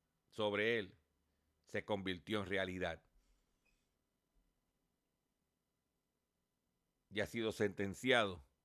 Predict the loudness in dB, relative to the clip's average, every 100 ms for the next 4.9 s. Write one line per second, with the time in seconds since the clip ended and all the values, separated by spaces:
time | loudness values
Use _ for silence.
0 | _ _ _ _ _ _ _ _ -10 -6
1 | 2 0 0 -8 -10 _ _ -14 2 4
2 | 4 -2 _ _ _ _ 2 4 2 -4
3 | -10 -14 -20 -20 _ -4 0 0 0 2
4 | 2 -2 -8 -14 -10 -8 -6 -8